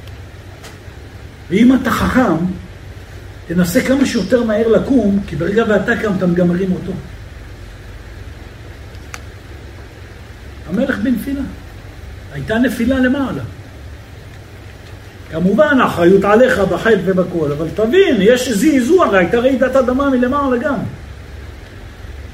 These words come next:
אז מה אתה עושה כרגע? אם תמשיך להישאר פה, אתה משאיר את המלך גם פה ב-,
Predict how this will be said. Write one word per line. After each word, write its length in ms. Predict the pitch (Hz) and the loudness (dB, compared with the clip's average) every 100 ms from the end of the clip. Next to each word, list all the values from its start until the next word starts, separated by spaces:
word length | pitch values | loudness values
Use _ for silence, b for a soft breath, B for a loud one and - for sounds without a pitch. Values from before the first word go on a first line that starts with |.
| 147 | -4
אז 100 | 151 | 2
מה 220 | 247 330 | 4 4
אתה 80 | 311 | 4
עושה 320 | 285 233 202 | 2 4 4
כרגע? 380 | 196 175 170 185 | 4 4 4 4
אם 100 | 269 | 6
תמשיך 380 | 269 208 277 247 | 4 4 2 2
להישאר 480 | 247 196 214 190 165 | 2 4 6 6 4
פה, 200 | 160 147 135 - - | 2 0 0 -6 -10
אתה 80 | - | -2
משאיר 260 | 175 - - | 0 0 -2
את 60 | |
המלך 360 | 226 254 - 180 | 2 4 2 2
גם 140 | 165 | 0
פה 160 | 127 135 | 0 -2
ב-, 160 | 117 | -2